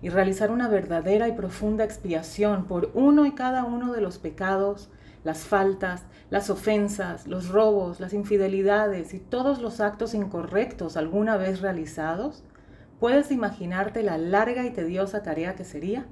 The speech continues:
Ir recordando retroactivamente cada uno de tus actos inmorales e incorrectos. Tendríamos que acercarnos y abordar a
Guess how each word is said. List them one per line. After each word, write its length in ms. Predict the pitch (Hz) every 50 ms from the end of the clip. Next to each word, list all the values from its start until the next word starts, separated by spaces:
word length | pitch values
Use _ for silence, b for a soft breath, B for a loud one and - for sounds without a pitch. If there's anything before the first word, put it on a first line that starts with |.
| - - B B B B B B B B B B B B B B B
Ir 180 | - 262 294 285
recordando 560 | 330 320 320 269 220 220 226 233 247 254 262
retroactivamente 1200 | 254 254 233 208 214 196 208 196 196 - - 247 254 254 254 247 240 240 247 247 254 247 240 - -
cada 500 | - 277 285 294 277 262 294 285 277 - -
uno 300 | 226 254 262 262 269 277
de 140 | 262 240 254
tus 260 | - 196 - - -
actos 380 | 240 247 247 - - 269 -
inmorales 680 | 233 226 214 196 180 180 180 202 208 220 233 233 240 233 214
e 40 | 202
incorrectos. 960 | 185 175 - 175 165 185 - 214 226 254 247 - - 285 285 285 - - - - - - - B B B B B B B
Tendríamos 460 | 233 226 254 269 294 302 320 302 -
que 80 | 277
acercarnos 720 | 247 233 - 220 202 202 - 240 240 240 240 254 254 254 247
y 40 | 226
abordar 480 | 202 190 185 190 196 202 208 220 226
a 140 | 220 208 -